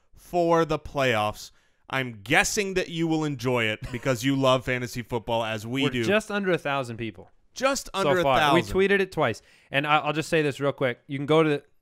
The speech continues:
Speaker 2: the N F L Playoff Challenge. Just look for the group, the Fantasy Footballers. Or you can go to bit ly dot com slash foot challenge.
Speaker 1: There you go.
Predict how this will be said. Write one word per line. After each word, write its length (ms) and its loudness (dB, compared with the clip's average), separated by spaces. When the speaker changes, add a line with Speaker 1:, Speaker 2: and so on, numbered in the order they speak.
Speaker 2:
the 80 -4
N 80 2
F 80 0
L 100 2
Playoff 280 2
Challenge. 280 -4
Just 160 -6
look 200 -2
for 100 -4
the 100 -4
group, 360 -6
the 80 -8
Fantasy 320 -6
Footballers. 500 -8
Or 180 2
you 80 2
can 80 -6
go 140 4
to 80 2
bit 180 -2
ly 80 -6
dot 220 -2
com 260 -4
slash 480 -4
foot 380 0
challenge. 580 -6
Speaker 1:
There 140 -6
you 80 -2
go. 160 2